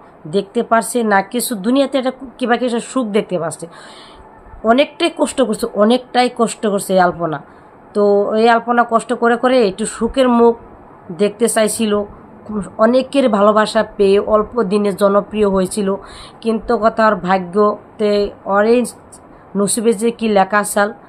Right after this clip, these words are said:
বিধাতার, সেটা, আহ, কেউ বলতে পারবে না। একটা কথাই বলবি, আহ, বলি, ওর height হয়তো এই পর্যন্তই। তো দিদিকে একটা কথাই বলবো, যেখানে থাকো তুমি ভালো থেকো,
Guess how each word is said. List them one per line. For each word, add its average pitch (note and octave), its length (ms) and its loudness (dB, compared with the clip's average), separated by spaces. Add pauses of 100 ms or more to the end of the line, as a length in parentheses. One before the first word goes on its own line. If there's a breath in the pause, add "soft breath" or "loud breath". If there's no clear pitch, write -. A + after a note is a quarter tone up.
(300 loud breath)
বিধাতার, F#3+ 760 -2 (360)
সেটা, G3+ 380 0
আহ, F3 840 -2
কেউ C4 120 2
বলতে A#3 300 0
পারবে D#3+ 260 0
না। D3+ 160 -8 (800)
একটা G#3+ 300 -2
কথাই C4 220 0
বলবি, A#3+ 460 0
আহ, G3+ 240 2
বলি, A3+ 420 0 (160)
ওর G#3 280 2
height G3 460 -2
হয়তো G#3 500 -2 (340 loud breath)
এই G3+ 140 2
পর্যন্তই। A#3 680 -2 (440 loud breath)
তো G#3+ 320 2
দিদিকে G#3+ 380 -2
একটা A#3 280 0
কথাই A3+ 200 -2
বলবো, G#3 280 -2
যেখানে G#3 420 -2
থাকো A3 320 -6
তুমি G#3+ 160 -4
ভালো G3+ 260 0
থেকো, G3+ 380 -6